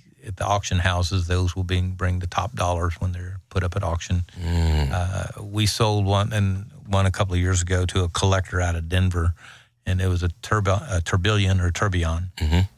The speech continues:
Speaker 1: which is the most sophisticated, complicated, or accurate movement that's ever made in a watch. You know, and that was a, a watch we sold to him secondhand for two hundred and forty thousand.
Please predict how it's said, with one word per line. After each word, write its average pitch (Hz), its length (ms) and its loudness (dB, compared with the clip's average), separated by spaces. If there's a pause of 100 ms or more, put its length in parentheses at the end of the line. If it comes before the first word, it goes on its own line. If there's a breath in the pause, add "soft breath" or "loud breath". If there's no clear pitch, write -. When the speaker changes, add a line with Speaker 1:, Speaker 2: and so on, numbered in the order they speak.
Speaker 1:
which 95 180 0
is 87 160 0
the 92 80 2
most 95 380 2 (640)
sophisticated, 98 960 -2
complicated, 95 880 0
or 87 180 0
accurate 98 720 0
movement 90 680 4
that's 85 180 -4
ever 87 180 0
made 104 280 2
in 87 60 -2
a 85 60 -6
watch. 85 420 -8 (520 soft breath)
You 107 60 0
know, 101 160 2
and 101 100 2
that 117 100 2
was 107 140 0
a, - 80 -2 (200)
a 104 100 0
watch 104 340 0
we 101 100 2
sold 110 300 0
to 101 60 4
him 101 220 4
secondhand 113 680 -2
for 87 100 -6
two 101 220 0
hundred 92 260 2
and 87 100 -4
forty 92 260 -2
thousand. 78 500 -8